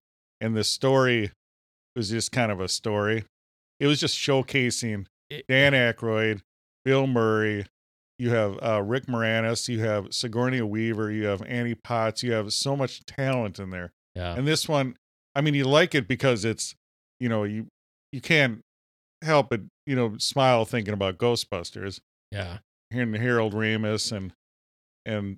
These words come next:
Speaker 2: I was so bummed out Harold Ramis couldn't actually be in this one. By the end, I was like, "God damn it."
Speaker 1: Did you, uh, without giving too much away, did you think they would have someone that could talk like him or not?
Speaker 2: I was hoping so.
Speaker 1: Yeah, that's
Speaker 2: Yeah.
Speaker 1: what I thought.
Speaker 2: I was, God, yeah, that was,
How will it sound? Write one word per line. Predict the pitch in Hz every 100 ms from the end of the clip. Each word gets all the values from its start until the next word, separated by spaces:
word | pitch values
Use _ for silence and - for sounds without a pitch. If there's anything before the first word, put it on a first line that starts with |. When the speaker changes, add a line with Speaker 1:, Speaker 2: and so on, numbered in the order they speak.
| _ -
Speaker 2:
I | 151
was | 127 -
so | - 107 101
bummed | 98 98 95
out | 95 98
Harold | 101 98
Ramis | 98 98 98 - - _
couldn't | 104 95
actually | 95 98 98
be | 95 92
in | 92
this | 98 -
one. | 98 104 _ _ _ _ _ _ _ _ _ 98
By | 98
the | 98
end, | 95 101
I | 95
was | 90
like, | 87 -
"God | 139 127
damn | 92 90 87
it." | - _ _ _ -
Speaker 1:
Did | 127
you, | 160 170 139
uh, | 117
without | 113 120 139 131
giving | 127 107
too | 127
much | 123 110
away, | 110 107
did | 95 120
you | 135
think | 135 143 131
they | 127 113
would | 107 95 - _ _ _ 120
have | 113
someone | - 123 113
that | 101
could | 107 82
talk | - 113 110 -
like | 127 -
him | 139 131
or | 101
not? | 101 98 95 - _ -
Speaker 2:
I | 117
was | 113
hoping | 123 113 104 95
so. | 117
Speaker 1:
Yeah, | 117 104 90 -
that's | 92 90
Speaker 2:
Yeah. | 110
Speaker 1:
what |
I | 101
thought. | 107 98 90
Speaker 2:
I | 120
was, | 120 107 -
God, | 113 107 101
yeah, | 110 110 107
that | 113
was, | 113 98 -